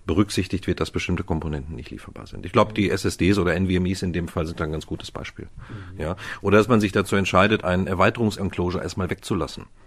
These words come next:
Speaker 1: in der Startphase einer Anschaffung. Äh, wenn man sich so ein Storage vorstellt, ich muss ja mit meinen Speichermedien irgendwo hin. Und, äh, moderne Storage-Systeme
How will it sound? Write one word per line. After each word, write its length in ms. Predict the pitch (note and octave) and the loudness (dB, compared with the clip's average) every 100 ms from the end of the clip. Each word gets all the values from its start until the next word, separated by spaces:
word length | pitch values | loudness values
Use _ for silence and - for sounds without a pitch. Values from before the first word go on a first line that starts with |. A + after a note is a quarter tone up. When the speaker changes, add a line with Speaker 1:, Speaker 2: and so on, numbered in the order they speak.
| - - - | -20 -20 -16
Speaker 1:
in 100 | - | -4
der 100 | - | -4
Startphase 680 | - D2+ D#2 - D#2 D#2 E2 | -2 -2 -2 0 2 2 2
einer 220 | D2 D#2 | 2 0
Anschaffung. 520 | D#2 - E2 - G2+ B2 - - - - | 0 0 -2 0 0 -2 -8 -18 -18 -10
Äh, 80 | D#2 | -4
wenn 200 | D#2+ E2 | 0 4
man 80 | F2 | 2
sich 120 | F2 | 2
so 80 | E2+ | -2
ein 40 | |
Storage 380 | - F#2 G#2 - | 2 4 4 2
vorstellt, 560 | - F#2 - F#2 F#2 - - - | 0 0 2 0 0 -4 -18 -14
ich 140 | F#2 F2 | -6 -2
muss 180 | A2+ | 0
ja 80 | G2+ | 2
mit 140 | F#2 F2+ | 0 2
meinen 220 | F2 F2 | 2 2
Speichermedien 680 | - F2+ G#2 G2 F#2+ F#2 E2 | 0 0 2 0 0 0 -2
irgendwo 360 | F#2 G2 F#2 | -4 -4 -4
hin. 160 | D#2+ F#2 - - - - - | -2 -4 -6 -20 -20 -18 -8
Und, 340 | D#2 D#2 - | -6 -6 -4
äh, 200 | E2 D#2+ D2 - - - - | -2 0 -2 -10 -18 -12 -2
moderne 300 | E2 F2+ F#2+ | 4 4 4
Storage-Systeme 760 | F#2+ G2 G2 - F#2+ F#2 F2+ | 4 2 0 0 2 2 0